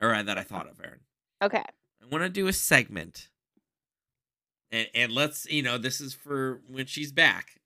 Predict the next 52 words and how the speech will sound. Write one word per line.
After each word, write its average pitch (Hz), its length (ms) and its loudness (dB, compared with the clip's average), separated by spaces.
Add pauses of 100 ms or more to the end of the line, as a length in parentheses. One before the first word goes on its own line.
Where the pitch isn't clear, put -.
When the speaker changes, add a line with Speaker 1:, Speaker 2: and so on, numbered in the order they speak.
(100)
Speaker 1:
I 127 140 0
wanna 196 300 -2
do 147 200 0
a 120 60 0
mom 101 440 -2
seg-, 85 360 -10
a 113 60 -4
mom 139 440 4
reviews 104 640 -2
segment. - 280 -20 (360)
Speaker 2:
<laughs> 269 140 8
Okay. - 720 6 (540)
Speaker 1:
Like, 123 540 0 (1160)
eh, 135 280 6
'cause 156 180 -2
I, 151 160 10
I 151 40 8
think 190 180 0
I 196 60 8
told 131 260 0
you 117 80 -2
this. 131 260 -8
Mama 127 420 2
Herbs 135 340 4
went 131 200 2
and 143 100 -6
saw 120 520 4 (460)
eighty 135 260 6
for 160 140 -2
Brady. 135 520 4 (100)
Speaker 2:
Yes, - 340 6 (140)
yes. 165 220 4 (120)
Speaker 1:
And 139 160 8
I 147 120 10
told 156 340 2
her, 165 80 6
I - 20 6
was 147 100 2
like, 123 140 -2
"Okay, 135 300 0
you 117 180 -2
gotta, 139 340 8
you 131 140 0
gotta 151 160 8
take 175 200 6
notes." 185 340 6
And 139 240 -4
so 143 180 -2
I, 135 260 2
she's 127 160 0
like, 143 120 -4
"Okay, 110 280 -4